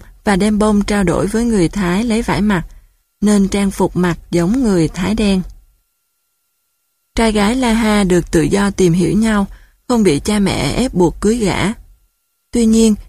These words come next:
việc cưới gả phải được cha mẹ ưng thuận. Để tỏ tình, chàng trai phải đến nhà cô gái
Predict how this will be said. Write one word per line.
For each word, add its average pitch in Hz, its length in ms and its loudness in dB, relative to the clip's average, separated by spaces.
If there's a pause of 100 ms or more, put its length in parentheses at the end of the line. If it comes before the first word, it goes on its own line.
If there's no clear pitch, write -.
việc 190 260 4
cưới 220 280 0
gả 175 260 -2
phải - 160 -4
được 185 200 0
cha 202 140 -2
mẹ 165 240 -2
ưng 190 200 2
thuận. 147 320 -2 (1700)
Để 175 220 2
tỏ 160 200 -2
tình, 190 300 2 (240)
chàng 196 240 0
trai 214 320 0
phải 202 160 -2
đến 208 200 0
nhà 220 220 0
cô 202 120 -2
gái 190 380 -2